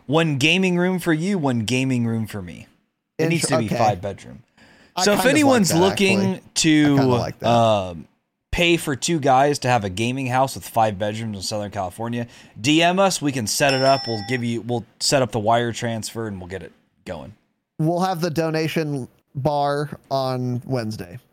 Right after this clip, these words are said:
Speaker 2: for that. So, yeah. Okay. I, Tanner's convinced me. That's what it would look like.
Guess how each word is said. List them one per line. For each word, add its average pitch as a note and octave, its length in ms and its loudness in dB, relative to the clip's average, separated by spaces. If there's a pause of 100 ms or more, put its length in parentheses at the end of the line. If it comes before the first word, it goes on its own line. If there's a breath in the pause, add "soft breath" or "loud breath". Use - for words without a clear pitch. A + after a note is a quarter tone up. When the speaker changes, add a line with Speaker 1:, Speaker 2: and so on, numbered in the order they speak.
(300)
Speaker 2:
for A2+ 160 -6
that. F#2 240 -8 (440)
So, - 320 -12 (240)
yeah. - 280 -6 (260)
Okay. D3 340 -2 (140)
I, D#3+ 160 -2
Tanner's C#3 520 -4
convinced A#2 400 -6
me. A2 140 -4 (100)
That's D#3 200 -2
what C3+ 80 -2
it A#2 60 -4
would A2+ 140 -4
look A#2 200 -4
like. A2+ 240 -6